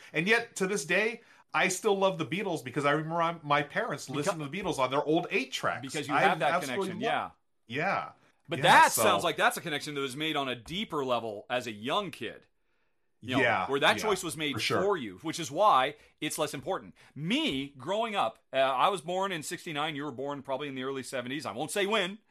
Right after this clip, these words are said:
Speaker 1: Uh-huh.
Speaker 2: uh, but somewhere
Speaker 1: Thank you.
Speaker 2: in that area. And, um,
Speaker 1: Yeah, yeah.
Speaker 2: I grew up listening to nothing but country and western for the entire seventies. I missed
Speaker 1: Really?
Speaker 2: everything in the seventies. Um, I
Speaker 1: What
Speaker 2: missed
Speaker 1: were you listening
Speaker 2: disco.
Speaker 1: to?
Speaker 2: I
Speaker 1: Like
Speaker 2: missed Zeppelin.
Speaker 1: Yeah.
Speaker 2: I missed everything.
Speaker 1: Oh.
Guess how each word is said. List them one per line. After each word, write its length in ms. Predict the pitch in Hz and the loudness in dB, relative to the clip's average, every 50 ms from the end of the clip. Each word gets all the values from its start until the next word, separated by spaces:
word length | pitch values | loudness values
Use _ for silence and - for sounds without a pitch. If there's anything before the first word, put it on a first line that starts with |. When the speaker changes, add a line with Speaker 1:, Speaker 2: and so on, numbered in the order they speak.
| _ | _
Speaker 1:
Uh-huh. 160 | - 90 87 85 | -8 -6 -6 2
Speaker 2:
uh, 360 | 85 127 127 - 120 123 123 | 4 6 8 8 8 6 4
but 120 | 143 170 | 2 0
somewhere 300 | - - 349 330 254 175 | 2 2 4 6 6 4
Speaker 1:
Thank 140 | 156 147 151 | 4 4 2
you. 80 | - 147 | 0 0
Speaker 2:
in 80 | 139 135 | 0 0
that 200 | 127 117 117 120 | 0 0 0 0
area. 360 | 117 113 110 110 117 160 226 - - - - - _ | -2 -2 0 0 -2 -4 -4 -6 -14 -20 -20 -8 _
And, 400 | - 165 165 165 165 160 156 151 | 2 4 4 4 4 2 4 4
um, 220 | 160 160 151 143 110 | 4 4 4 4 2
Speaker 1:
Yeah, 80 | 95 | 4
yeah. 80 | 92 156 | 6 6
Speaker 2:
I 140 | 220 339 349 | 6 6 4
grew 260 | 233 196 156 131 120 | 2 -2 0 2 0
up 160 | 120 127 - | 0 0 -2
listening 320 | 151 165 190 185 - 202 185 165 | -6 -6 -4 -4 -4 -6 -6 -6
to 80 | 185 | -4
nothing 320 | 180 175 220 220 233 190 147 | -4 -4 -4 -4 -6 -6 -6
but 120 | 160 147 | -6 -6
country 300 | - 180 175 - 175 175 | -8 -10 -10 -8 -10 -10
and 100 | 160 156 | -6 -4
western 380 | 160 185 - - - 104 80 - _ | -6 -6 -6 -8 -12 -14 -14 -14 _
for 100 | - 147 | -10 -8
the 80 | 147 | -8
entire 320 | 147 147 147 156 156 175 175 | -8 -4 -2 -2 -2 -2 -2
seventies. 480 | - 170 160 165 151 107 85 - - - _ _ _ _ _ _ _ _ | -4 -6 -6 -6 -8 -10 -12 -14 -18 -20 _ _ _ _ _ _ _ _
I 180 | - 170 220 208 | 4 4 4 4
missed 300 | 196 214 190 - - - | 4 2 0 2 4 6
Speaker 1:
Really? 360 | 220 277 330 330 330 285 196 | 6 8 8 8 8 6 6
Speaker 2:
everything 1080 | 202 202 202 220 214 160 131 165 175 175 170 165 147 - - 147 135 127 120 113 117 117 | 6 6 4 4 4 2 -4 -4 -4 -2 -2 -4 -4 -6 -6 -4 -4 -4 -4 -6 -8 -8
in 120 | 113 110 | -8 -8
the 80 | 110 107 | -8 -10
seventies. 580 | - - 113 107 101 98 90 85 82 80 - - - - - - - - - | -6 -6 -6 -6 -6 -8 -10 -12 -12 -14 -16 -18 -18 -20 -18 -18 -18 -4 0
Um, 360 | 139 139 139 139 139 131 131 131 | 4 6 6 6 6 4 4 4
I 80 | 135 | 4
Speaker 1:
What 0 | |
Speaker 2:
missed 140 | 170 220 - | 6 6 6
Speaker 1:
were 80 | 294 294 | 6 4
you 80 | 262 226 | 4 6
listening 300 | 220 254 240 - 294 247 | 4 4 4 2 4 4
Speaker 2:
disco. 240 | 240 240 240 233 196 | 6 6 6 4 2
Speaker 1:
to? 80 | 185 185 - - | -2 -6 0 4
Speaker 2:
I 100 | 151 151 | 4 4
Speaker 1:
Like 80 | 151 143 | 4 4
Speaker 2:
missed 260 | 139 135 123 - - 113 110 | 0 -4 -4 -6 -8 -10 -2
Zeppelin. 600 | 120 220 233 240 - 220 226 233 233 233 233 233 - | 0 2 2 2 0 -2 -2 -2 -2 -2 -6 -8 -12
Speaker 1:
Yeah. 260 | - - - - 135 | -16 -8 0 4 6
Speaker 2:
I 300 | 135 135 135 139 139 139 | 6 6 6 6 4 2
missed 320 | 139 147 147 143 - - - _ | 0 -2 -4 -4 -6 -10 -10 _
everything. 540 | 151 165 170 170 127 120 123 127 123 117 - - | -4 -2 -2 -2 -4 -6 -6 -6 -4 -4 -2 -2
Speaker 1:
Oh. 280 | 117 98 - - - | -2 -2 -4 -6 -12